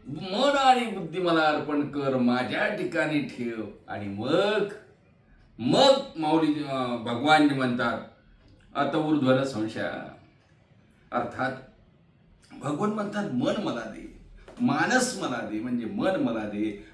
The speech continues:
आणि मन देणं महाराज एवढं सोपं नाही, आपल्याला माहिती आहे. आता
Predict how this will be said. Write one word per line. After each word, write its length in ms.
आणि 180
मन 560
देणं 200
महाराज 360
एवढं 220
सोपं 380
नाही, 400
आपल्याला 360
माहिती 360
आहे. 420
आता 240